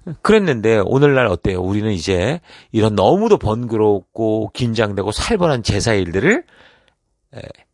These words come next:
일들에서 해방이 됐어요. 왜요? 예수님께서 십자가에 대속하여 죽으신 그 은혜로 말미암아. 그래서 그 은혜로 이 번거로운 과정에서 완전히 벗어나서 이제 우리는 교회당에 나와서 아주 깨끗한 옷 입고 "하나님 죄송합니다." 어?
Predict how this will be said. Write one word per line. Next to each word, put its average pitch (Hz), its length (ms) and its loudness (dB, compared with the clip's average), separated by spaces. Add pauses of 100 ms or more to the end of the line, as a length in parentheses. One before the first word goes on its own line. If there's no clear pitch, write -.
(120)
일들에서 131 520 2
해방이 226 280 0
됐어요. 98 260 -2
왜요? 107 260 4 (240)
예수님께서 143 560 0 (100)
십자가에 131 420 -2
대속하여 92 540 -2 (240)
죽으신 120 360 -4
그 101 160 0
은혜로 120 240 2
말미암아. 80 480 -8 (680)
그래서 196 240 2
그 175 240 4
은혜로 147 340 2 (100)
이 135 120 0
번거로운 120 500 0
과정에서 98 400 -4
완전히 135 360 -2
벗어나서 101 500 -2
이제 139 140 0
우리는 151 400 0 (540)
교회당에 190 380 2
나와서 90 500 -8
아주 - 200 -12
깨끗한 - 420 -4
옷 98 140 -2
입고 98 380 -8 (300)
"하나님 101 280 -4
죄송합니다." 90 800 -2 (280)
어? 180 160 -6